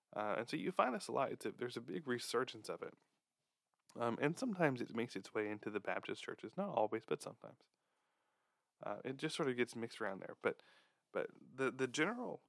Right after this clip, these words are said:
Calvinist response is, um, yes,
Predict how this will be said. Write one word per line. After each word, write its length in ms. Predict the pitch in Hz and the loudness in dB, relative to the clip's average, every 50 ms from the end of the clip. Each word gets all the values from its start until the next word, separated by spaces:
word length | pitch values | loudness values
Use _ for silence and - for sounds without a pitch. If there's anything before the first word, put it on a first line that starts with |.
| _ - - | _ -2 4
Calvinist 400 | - 135 147 147 135 - - - | 4 6 6 6 4 2 0 -4
response 680 | - - - - - - 117 - - - - - - - _ _ _ _ _ _ _ _ _ _ _ _ _ _ _ _ _ _ _ _ _ _ _ _ _ _ _ - | -6 -4 2 6 6 6 6 4 -2 -6 -8 -8 -10 -12 _ _ _ _ _ _ _ _ _ _ _ _ _ _ _ _ _ _ _ _ _ _ _ _ _ _ _ 0
is, 360 | 120 120 117 113 113 117 - - | 0 2 2 0 -2 -4 -6 -6
um, 380 | - 110 107 104 101 95 - - _ _ - | -4 -2 -2 -2 -4 -6 -10 -16 _ _ -8
yes, 340 | 151 - 131 131 127 - | -2 0 2 2 0 -2